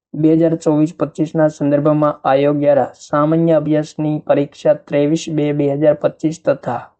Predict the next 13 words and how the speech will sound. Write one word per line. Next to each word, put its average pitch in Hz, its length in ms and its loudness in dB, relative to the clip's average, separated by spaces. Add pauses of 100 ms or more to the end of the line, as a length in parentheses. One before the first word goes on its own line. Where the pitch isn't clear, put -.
(400)
સંબંધિત 160 560 0
વિષયની 156 640 2 (200)
પરીક્ષા 147 520 2
સોળ 156 380 0
ત્રણ 151 400 -2
બે 147 80 0
હજાર 147 260 0
પચીસના 147 540 -4
રોજ 147 200 0 (120)
યોજાયેલ 143 460 2
પ્રાથમિક 160 540 -2
કસોટીના 147 580 -2
આધારે 135 320 2